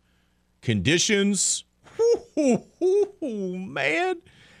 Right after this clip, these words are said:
I've been seeing some videos on social media, and it looks absolutely brutal, as a U S Open should, by the way. D'Lo and I will talk about that and look ahead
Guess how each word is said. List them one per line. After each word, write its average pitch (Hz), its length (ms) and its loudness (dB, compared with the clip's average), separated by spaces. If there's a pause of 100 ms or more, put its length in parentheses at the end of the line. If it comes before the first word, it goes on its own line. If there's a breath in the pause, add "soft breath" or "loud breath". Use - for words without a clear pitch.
(140 soft breath)
I've 254 100 -4
been 220 140 2
seeing 240 320 0
some 214 200 -2
videos 233 540 2
on 208 80 0
social 247 440 0
media, 226 500 0
and 160 260 -4
it 180 260 0
looks 185 400 0 (140)
absolutely 147 1300 2
brutal, 113 580 0
as 113 200 0
a 98 60 -2
U 98 220 2
S - 100 -2
Open 82 260 -2
should, 73 380 -6 (440)
by - 120 -6
the - 80 -14
way. - 120 -12 (640)
D'Lo 131 320 2
and 120 100 2
I 120 160 2
will 104 120 -4
talk 120 340 0
about 101 280 -2
that 101 360 0 (520)
and 107 120 -2
look 110 180 -2
ahead 101 420 2